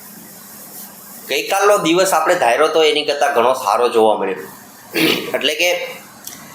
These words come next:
એક ફ્લેટ ઓપનિંગ, એક નરમાઈથી ખુલતું બજાર એક સારી એવી તેજી આપી શકે. અને ખરેખર સારી એવી તેજી આપણને આપણા માર્કેટની અંદર જોવા મળે.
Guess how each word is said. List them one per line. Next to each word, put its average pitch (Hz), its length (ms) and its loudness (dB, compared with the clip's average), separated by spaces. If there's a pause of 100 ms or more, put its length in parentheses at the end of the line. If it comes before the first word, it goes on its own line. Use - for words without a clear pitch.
(240)
એક - 220 -8
ફ્લેટ 185 300 0
ઓપનિંગ, 196 680 0
એક 226 120 0
નરમાઈથી 180 1000 0
ખુલતું 147 520 -2
બજાર 147 540 0
એક 156 160 0
સારી 165 500 0
એવી 214 140 2
તેજી 139 360 0
આપી 120 240 -2
શકે. 101 220 -8 (920)
અને 165 120 -2
ખરેખર 214 380 2
સારી 196 280 2
એવી 202 180 4
તેજી 180 260 2
આપણને 165 600 0 (200)
આપણા 147 180 -2
માર્કેટની 156 560 0
અંદર 139 240 2
જોવા 110 320 4
મળે. - 160 -4